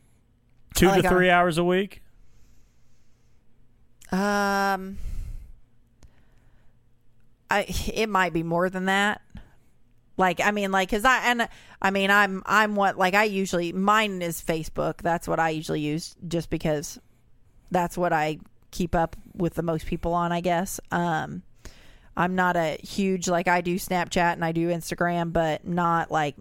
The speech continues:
Speaker 2: I don't y-, do a lot of stuff, I mean, with it, and I don't have a ton of, like, friends or followers or whatever. I don't really do Twitter.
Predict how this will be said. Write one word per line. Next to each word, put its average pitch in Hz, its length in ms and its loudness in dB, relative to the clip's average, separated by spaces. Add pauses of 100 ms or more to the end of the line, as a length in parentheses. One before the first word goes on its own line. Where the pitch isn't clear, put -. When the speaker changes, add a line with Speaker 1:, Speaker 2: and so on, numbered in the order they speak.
(220)
Speaker 2:
I 180 140 2
don't 180 220 0 (120)
y-, 170 300 -10 (180)
do 180 260 0
a - 20 2
lot 175 220 2
of 170 80 -4
stuff, - 460 -4
I 170 80 -4
mean, 165 180 -4
with 170 200 -2
it, 190 200 2
and 170 140 -2
I 165 40 0
don't 165 120 0
have 165 100 0
a 165 60 -6
ton 170 180 -2
of, 160 80 -2
like, 151 220 -4
friends 170 400 -2
or 160 100 -2
followers 160 500 0
or 160 120 -2
whatever. 160 400 0 (300)
I 175 100 2
don't 196 180 2
really 180 220 2
do 165 80 -2
Twitter. 160 500 -2